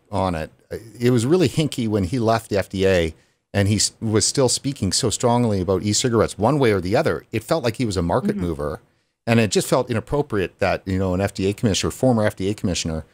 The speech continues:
Speaker 1: could have, you know, would have that kind of presence publicly to affect the market. But nevertheless, um, we have a, a bit of audio here from Alex Azar, who's the secretary of the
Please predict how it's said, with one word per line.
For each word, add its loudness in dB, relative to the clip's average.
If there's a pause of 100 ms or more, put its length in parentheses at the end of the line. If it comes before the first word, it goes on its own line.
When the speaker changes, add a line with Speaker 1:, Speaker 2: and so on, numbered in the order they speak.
(460)
Speaker 1:
could 2
have, 0
you 2
know, 4
would 2
have -4
that -2
kind 2
of 0 (800)
presence 2
publicly -2
to -2
affect -2
the -4
market. -2 (160)
But 0
nevertheless, 0 (420)
um, -2 (360)
we 2
have 0
a, -2
a 0
bit 0
of -2
audio 0
here -14 (380)
from 0
Alex -4
Azar, 0
who's -4
the 0
secretary -4
of 2
the 0